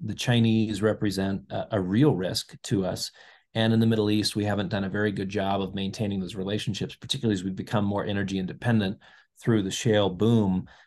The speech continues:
Um, we no longer need Middle East oil, and we really have disrespected them in many ways. So instead of being diplomatically at the front edge of the seat, we've put our feet up on the desk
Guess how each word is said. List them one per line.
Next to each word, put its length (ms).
Um, 160
we 120
no 140
longer 300
need 340
Middle 240
East 200
oil, 320
and 100
we 100
really 360
have 200
disrespected 760
them 160
in 100
many 220
ways. 480
So 380
instead 440
of 220
being 520
diplomatically 840
at 80
the 60
front 260
edge 200
of 60
the 80
seat, 400
we've 240
put 160
our 320
feet 320
up 180
on 120
the 80
desk 500